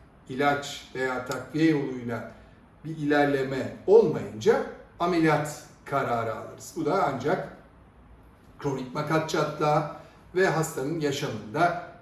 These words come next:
kısıtlama yapıyorsa bu karar alınır. Böyle bir karar alındığında kas kesme ameliyatını tasvip etmeyiz, onaylamayız. Niye onaylamayız? Çünkü,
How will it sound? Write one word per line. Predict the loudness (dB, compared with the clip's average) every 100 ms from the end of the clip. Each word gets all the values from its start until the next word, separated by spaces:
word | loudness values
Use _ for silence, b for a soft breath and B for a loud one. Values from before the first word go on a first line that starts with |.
| -12
kısıtlama | -8 -8 -8 -10 -8 0 0 0 -4 -14 -20 -10
yapıyorsa | -8 -6 2 4 4 0 0 2 2 -4 -12 -10
bu | -6
karar | -2 0 2
alınır. | 0 -4 -12 -18 -20 -20 B B B B 8
Böyle | 8 8
bir | 2
karar | 2 4 4
alındığında | 4 4 2 -2 -8 -4 2 2 0 -8 -16 -2
kas | 2 2 0
kesme | -6 -8 -8 -6
ameliyatını | -2 0 -2 -4 -4 -4 -2
tasvip | -4 -4 -8 -12 -8
etmeyiz, | -8 -6 -8 -8 -10 -14 -10 -2
onaylamayız. | 2 4 2 0 -6 -10 -14 -4
Niye | 2 2
onaylamayız? | 2 -2 -6 -8 -4 -2 -2 -6 B B B B
Çünkü, | -2 0 0 0 2 2